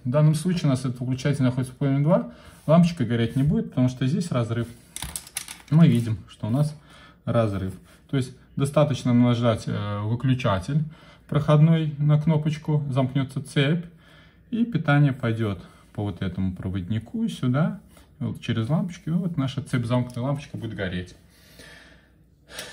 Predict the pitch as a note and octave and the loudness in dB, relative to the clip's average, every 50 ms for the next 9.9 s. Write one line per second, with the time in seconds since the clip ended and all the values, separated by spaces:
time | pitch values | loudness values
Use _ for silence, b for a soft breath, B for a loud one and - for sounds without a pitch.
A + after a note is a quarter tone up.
0 | B B B B B B B B B B B B - A2+ A2 - - A2+ G#2+ - | B B B B B B B B B B B B -12 -10 -10 -8 -8 -8 -8 -10
1 | - - G2 G2 F2 - - G#2 B B B B B B B B B B B _ | -10 -12 -12 -12 -10 -10 -12 -14 B B B B B B B B B B B _
2 | - G#2+ G#2+ G2+ G2+ G2+ G2+ G2+ G#2+ G#2+ - - _ D#3+ D3 - - D#3+ D#3 D3+ | -10 -8 -6 -6 -6 -6 -6 -8 -10 -12 -14 -12 _ -4 -4 -2 0 0 0 2
3 | E3+ E3 E3 - - A3 B3 C4 B3 - B3+ A#3+ F#3 E3+ - - B2 B2 B2+ B2 | 0 -2 -4 -6 -6 -2 -2 -2 -2 -2 -4 -4 -4 -6 -6 -8 -4 -2 -2 0
4 | - C3+ B2+ - - G#3 G#3 - - C3 A#2+ C3+ D3 - D#3+ D3+ - - F#2+ F#2+ | 0 0 -2 -2 -6 -10 -10 -6 -4 -2 -2 -2 -2 -4 -6 -6 -6 -6 -8 -8
5 | G2 G2+ G2+ G2+ - - _ - D3+ D3+ F3 F3 E3 C3 G#2+ G2+ G#2+ - A2 - | -8 -8 -8 -8 -10 -14 _ -6 -2 0 2 2 2 2 0 -2 -4 -6 -6 -6
6 | - - A#2+ - - - C#3+ D3 D3+ - G#3 A3 A3+ G#3+ F#3 E3 D#3+ E3 D#3+ D#3 | -6 -6 -6 -6 -4 -2 -2 -2 -2 0 0 0 0 2 2 2 2 2 2 0
7 | - - - - - C#3+ C3+ C3 B2+ C3 B2 B2+ - C3+ C3+ A#2+ B2 A#2+ B B | -2 -8 -14 -6 -4 -2 0 2 2 2 0 -2 -4 -4 -2 0 -2 -2 B B
8 | B B B B B B - B2 B2 B2 A#2+ A#2+ B2 A#2+ A#2 - A#2+ - - B2 | B B B B B B -2 2 4 4 4 4 2 -2 -2 -4 -10 -8 -8 -8
9 | A#2 - B2+ A#2+ A2 - - A#2 A2+ A2+ A2 A#2+ A2+ A#2 A2+ G#2+ G#2 G#2+ | -6 -4 -4 -4 -4 -4 -4 -6 -6 -4 -6 -2 2 4 4 4 2 -2